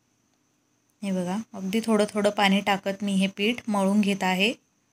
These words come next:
इथे तुम्ही ताकही वापरू शकतात हे पीठ मळण्यासाठी. तर हे बघा, मस्त असं पीठ मळून घेत आहे मी. जर पीठ पातळ झालं तर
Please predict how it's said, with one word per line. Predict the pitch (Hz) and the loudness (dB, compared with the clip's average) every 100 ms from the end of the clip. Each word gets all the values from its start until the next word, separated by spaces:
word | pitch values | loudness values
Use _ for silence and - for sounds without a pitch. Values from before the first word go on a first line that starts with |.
| _ _ _ _ _ _ _ _ _ _ _ - | _ _ _ _ _ _ _ _ _ _ _ -8
इथे | 202 220 | -2 0
तुम्ही | 233 233 233 | 4 4 4
ताकही | 214 202 226 220 | 2 2 0 4
वापरू | 214 202 202 | 4 2 -4
शकतात | 190 196 - 185 220 - | -4 -4 -4 -4 -4 -4
हे | 208 | -6
पीठ | 190 190 - | 0 -2 0
मळण्यासाठी. | 196 185 185 190 190 175 202 320 _ _ _ _ _ _ _ _ _ _ _ _ _ _ _ _ _ _ _ _ _ _ _ _ _ _ _ _ _ _ - | 0 0 0 0 -2 -2 -6 -8 _ _ _ _ _ _ _ _ _ _ _ _ _ _ _ _ _ _ _ _ _ _ _ _ _ _ _ _ _ _ -14
तर | 196 | -6
हे | 208 | -4
बघा, | 190 190 | -2 -2
मस्त | 208 202 196 214 | 0 0 -2 -2
असं | 202 220 - | -2 -4 -2
पीठ | 214 214 - - - | -2 -2 -6 -16 -6
मळून | 196 202 214 | 0 2 4
घेत | 208 196 | 4 2
आहे | 185 185 | 0 0
मी. | 190 202 302 _ _ _ _ _ _ _ _ - | 0 0 -2 _ _ _ _ _ _ _ _ -8
जर | 190 214 - | -2 -2 0
पीठ | 226 - | 0 0
पातळ | 220 196 208 214 | 2 2 4 4
झालं | 220 202 | 6 6
तर | 202 | 4